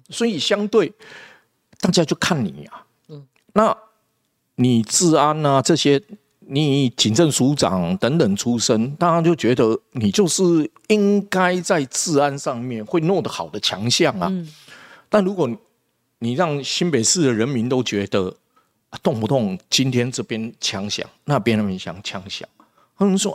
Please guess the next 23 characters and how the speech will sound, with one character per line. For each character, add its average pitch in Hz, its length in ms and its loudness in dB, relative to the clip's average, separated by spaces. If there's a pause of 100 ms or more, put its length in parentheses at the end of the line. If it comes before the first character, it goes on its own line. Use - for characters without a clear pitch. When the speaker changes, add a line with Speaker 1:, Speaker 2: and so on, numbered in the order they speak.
Speaker 1:
：“哎， 170 60 2
你 190 260 2
警 190 220 -4
政 160 180 0
出 147 160 -6
身， 156 240 -8
你 123 120 -12
对 151 180 -10
新 156 200 -10
北 160 120 -8
的 - 80 -16
治 - 200 -10
安 143 160 -4
也 123 120 -2
没 87 160 -4
有 175 100 0
处 131 220 -6
理 165 120 -6
得 85 140 -10
很 131 220 -4
好 85 340 -6
啊。” 107 240 -2
Speaker 2:
嗯。 175 180 -8